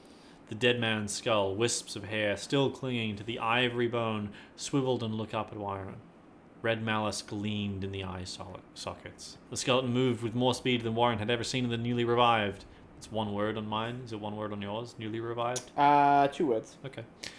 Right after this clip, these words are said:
Speaker 1: It lunged at him with hands open wide to stretch around his throat.
Speaker 2: Um, I just wanna rewind a little bit. This is a passage is just,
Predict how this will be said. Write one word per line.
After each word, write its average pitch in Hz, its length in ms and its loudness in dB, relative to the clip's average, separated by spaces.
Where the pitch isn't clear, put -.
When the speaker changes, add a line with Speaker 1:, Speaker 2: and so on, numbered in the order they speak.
Speaker 1:
It 131 120 0
lunged 147 640 6
at 117 160 -2
him 101 420 -4
with 104 160 -2
hands 117 400 -2
open 107 380 -4
wide 87 440 -6
to 95 120 -8
stretch - 440 -6
around 85 420 -8
his 87 280 -10
throat. 82 460 -14
Speaker 2:
Um, 113 540 -4
I 151 60 0
just 135 120 -2
wanna 135 160 2
rewind 113 280 2
a - 20 0
little 110 140 0
bit. 113 140 -2
This 123 140 -4
is 160 180 -6
a 120 40 -8
passage 120 420 -4
is 120 260 -2
just, 113 240 -12